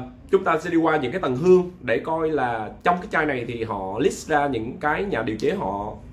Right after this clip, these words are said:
cho những cái nốt mùi gì vào đây. Tầng hương đầu tiên bao gồm pineapple, trái dứa, đúng như Tuấn cười ra được ngay từ đầu. Blackcurrant, quả lý chua đen. Cam bergamot, ba nốt trái cây đầu tiên và ba nốt hình rất là to. Trong cái này được bình chọn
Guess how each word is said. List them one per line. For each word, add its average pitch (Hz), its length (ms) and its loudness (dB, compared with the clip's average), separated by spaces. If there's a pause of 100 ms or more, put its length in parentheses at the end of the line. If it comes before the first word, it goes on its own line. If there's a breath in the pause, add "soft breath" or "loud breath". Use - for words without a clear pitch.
cho 156 140 4
những 139 160 2
cái 156 80 -2
nốt 202 100 -4
mùi 117 180 0
gì 107 100 -2
vào 107 100 -4
đây. 127 220 -2 (600 loud breath)
Tầng 151 140 6
hương 185 120 6
đầu 151 80 4
tiên 170 160 -2
bao 170 140 2
gồm 139 180 4 (100)
pineapple, 180 520 4 (600)
trái 160 200 2
dứa, 180 360 4
đúng 151 200 2
như 165 140 0
Tuấn 170 160 -2
cười 117 140 -4
ra 143 120 2
được 117 260 2
ngay 147 120 2
từ 139 80 -4
đầu. 120 260 2 (400 loud breath)
Blackcurrant, 156 680 2 (540)
quả 107 120 0
lý 170 140 2
chua 180 100 2
đen. 151 240 4 (840)
Cam 160 180 4
bergamot, 170 420 2 (200)
ba 151 240 4
nốt 170 260 0
trái 208 140 -2
cây 156 180 2
đầu 123 300 2
tiên 156 240 4
và 120 120 0
ba 135 160 2
nốt 180 180 0 (160)
hình 127 280 0
rất 180 160 -4
là 120 120 0
to. 151 360 2
Trong 151 140 -2
cái 175 120 -4
này 123 120 0
được 117 260 2
bình 113 220 0
chọn 107 400 -2